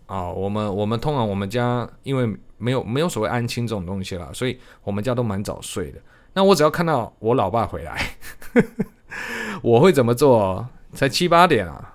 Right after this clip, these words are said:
同学，我会把所有的东西都整理好，书包放好，明天要穿的衣服、制服挂好，然后直接上床装睡。<laughs> 我就不想跟他讲话，you know？<laughs> 那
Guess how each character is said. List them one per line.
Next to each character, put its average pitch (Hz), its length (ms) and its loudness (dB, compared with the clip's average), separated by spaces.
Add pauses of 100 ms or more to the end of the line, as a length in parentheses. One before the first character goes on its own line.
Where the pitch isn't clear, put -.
(120)
同 131 120 -4
学， 139 120 2
我 110 160 4
会 143 80 4
把 101 200 -2
所 120 180 -2
有 117 80 2
的 104 80 -2
东 113 200 -2
西 113 140 -4
都 107 120 -2
整 92 220 -8
理 95 140 -4
好， 87 240 -8 (140)
书 - 180 -6
包 107 160 -2
放 104 200 -4
好， 82 240 -12 (180)
明 101 140 -4
天 120 80 0
要 127 60 0
穿 123 160 0
的 117 100 0
衣 110 200 -4
服、 85 180 -10
制 101 240 -6
服 87 260 -12 (220)
挂 113 180 0
好， - 240 -10 (420)
然 95 140 -4
后 107 120 -4
直 - 120 -10
接 101 140 -4
上 101 240 -4
床 85 300 -10
装 95 200 -6
睡。 92 240 -8 (1080)
<laughs> - 1000 -18
我 131 80 4
就 185 100 -4 (160)
不 254 100 4
想 98 240 0
跟 110 120 -2
他 110 80 0
讲 104 220 -6
话， 95 280 -4
you 104 120 -6
know？ 120 260 2 (920)
<laughs> 226 1200 -4
那 180 460 6